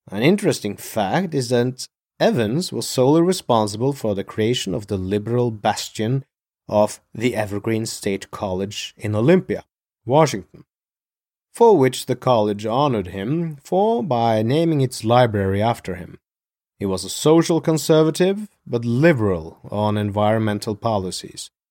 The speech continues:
and even fought unsuccessfully for a Washington state income tax. Ted's job,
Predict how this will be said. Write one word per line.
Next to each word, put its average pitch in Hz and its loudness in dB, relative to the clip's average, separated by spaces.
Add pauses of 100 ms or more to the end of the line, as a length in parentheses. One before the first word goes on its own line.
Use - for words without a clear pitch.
(240)
and 85 -14
even 165 -2
fought 156 4
unsuccessfully 175 0
for 135 0
a 113 2
Washington 175 -2
state 202 -2
income 123 -2
tax. - -10 (540)
Ted's 156 2
job, 110 2